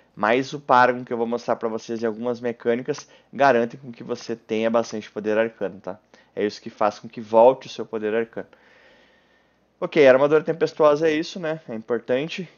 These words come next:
Aqui com o poder da tempestade, seu familiar, ele é igno pra procar o seu igno, ele vai ficar atacando, né? Eventualmente, te dá dez por cento a mais de dano, excelente. E arma mágica com condutor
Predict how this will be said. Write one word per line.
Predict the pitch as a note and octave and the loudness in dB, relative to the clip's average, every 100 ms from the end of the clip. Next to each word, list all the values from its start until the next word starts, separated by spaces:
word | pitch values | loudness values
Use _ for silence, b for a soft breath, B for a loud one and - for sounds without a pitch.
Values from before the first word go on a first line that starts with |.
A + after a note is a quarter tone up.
| - | -14
Aqui | G#2+ - A#2 | -12 -10 -12
com | A2+ | -10
o | |
poder | A#2+ A2 A2+ | -4 0 0
da | |
tempestade, | A2 G#2+ A2+ - C#3+ D#3 D#3 | -2 -8 -10 -8 -2 -2 -4
seu | - B2 | -8 -4
familiar, | C3+ B2+ B2 A#2+ A2 G#2 - - | -4 -4 0 2 4 0 -4 -10
ele | A2 A#2+ | -2 0
é | B2 | 0
igno | A#2+ D3 | -2 -8
pra | F3 B2+ | -6 -6
procar | - A#2 - G#2 G2 _ _ | -4 -6 -2 -2 -2 _ _
o | - | -12
seu | - G#2+ | -6 -4
igno, | A2 C#3+ | -4 -4
ele | B2 | -2
vai | G#2 A2 | 0 -2
ficar | - A2 | -2 -4
atacando, | G2+ A#2+ - A2+ B2+ C3+ G2 | -4 -6 -8 -6 -6 -8 -10
né? | F#2+ G2 | -8 -8
Eventualmente, | G2+ F2+ A#2+ G#2+ A2+ - | -10 -12 -10 -8 -10 -12
te | - | -6
dá | C#3+ | 0
dez | A#2+ A#2 - | 2 0 -2
por | A#2+ | -16
cento | - G#2 | -14 -10
a | |
mais | G2+ G2 | -8 -8
de | G2 | -8
dano, | G#2 D3 _ | -10 -10 _
excelente. | - G2 G2+ C3 - b b b b b b | -14 -12 -12 -14 -20 b b b b b b
E | D3+ | 0
arma | D#3+ | 2
mágica | D3+ C#3+ D3 | 4 2 0
com | - D3 | -8 -6
condutor | D3+ D3+ D3+ D#3 C#3+ | -4 -6 -6 0 0